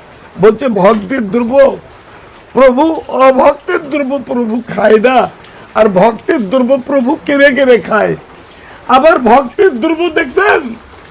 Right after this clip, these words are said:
বৃন্দাবনে লীলা করেছে, মধুমঙ্গলের মুখের মধ্যে হাত ঢুকে দিছিল, দিয়ে নালা সহ বের হলো, সব সহ খেয়ে নিল।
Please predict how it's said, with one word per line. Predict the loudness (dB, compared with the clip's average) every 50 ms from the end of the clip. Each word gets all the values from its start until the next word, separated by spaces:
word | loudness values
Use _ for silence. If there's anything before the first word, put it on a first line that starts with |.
| -20 -20 -20 -20 -20 -20 -20 -20 -20 -12 -4 0
বৃন্দাবনে | 2 2 2 2 0 0 2 2 2 2 2 0 0
লীলা | 0 0 2 2 2
করেছে, | 2 2 0 -2 -2 -4 -4 -4 -4 -2
মধুমঙ্গলের | 0 0 2 2 2 2 4 2 2 2 2 2 2 2
মুখের | 0 0 0 0 0 0
মধ্যে | 2 2 2
হাত | 2 2 0
ঢুকে | 0 -2 -2 0 0 0
দিছিল, | 2 0 -2 -2 -2 -2 -2 -2 -4 -6 -12 -18 -20 -20 -20 -20 -20 -20 -20 -20 -20 -20 -20 -20 -20 -8 -4 0 2
দিয়ে | 4 4 6 4
নালা | 4 2 2 2 4 6 6 6 4 2
সহ | 0 -4 -4 -2 -2 -4 -6 -6 -8
বের | -8 -8 -8 -8
হলো, | -8 -6 -6 -6 -8 -8 -12 -18 _ _ _ _ _ -20 -20 -20 -20 -20 -20 -20 -20 -12
সব | -2 2 2 2 2 2 0
সহ | -2 -2 -2 -2 -4 -6
খেয়ে | -6 0 0 0 0
নিল। | 0 -4 -6 -6